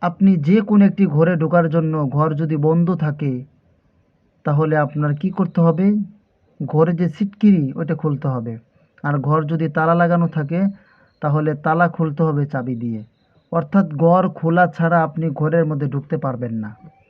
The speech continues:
এটাই তো নিয়ম। ঠিক তেমনিভাবে আপনি আমি সকলে জান্নাতে যেতে চাই, সবার ইচ্ছা আমরা জান্নাতে যেতে চাই,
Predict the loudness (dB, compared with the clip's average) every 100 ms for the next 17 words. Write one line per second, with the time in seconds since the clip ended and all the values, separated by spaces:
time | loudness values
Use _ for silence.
0 | _ _ -20 _ _ -8 -4 -2 0 0
1 | -2 -6 _ _ _ -2 -2 2 4 6
2 | 6 4 2 0 -2 -6 _ _ _ -8
3 | -4 -2 2 2 2 0 -2 -2 0 2
4 | 4 4 4 0 0 0 0 -2 -4 -4
5 | -4 -6 -6 -12 _ _ _ _ _ _
6 | 0 2 4 4 2 -2 -6 -6 -4 -4
7 | -4 -2 -2 -4 -6 -6 -8 -8 -8